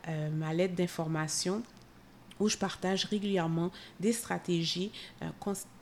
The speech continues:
toujours basées, euh, sur, euh, des études scientifiques sur le bien-être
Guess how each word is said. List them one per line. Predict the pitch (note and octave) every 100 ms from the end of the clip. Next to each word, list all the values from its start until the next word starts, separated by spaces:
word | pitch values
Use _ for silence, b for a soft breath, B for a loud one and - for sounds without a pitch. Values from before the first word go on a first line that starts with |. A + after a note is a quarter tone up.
| -
toujours | A#3+ A#3 C4
basées, | F#3 E3 E3 D#3+ F#3+ G3 G3 B B - -
euh, | F3 - -
sur, | - - - F#3+ F#3+ F#3+ F3+
euh, | E3 D#3+ D#3+ D#3+ - - - - - E3+
des | G3 F#3+
études | G3 C4
scientifiques | B3+ - F#3 - - - F3+ - B B B B B
sur | - - G#3 G3+ - -
le | F3+
bien-être | E3 F3 E3+ F3 F#3 -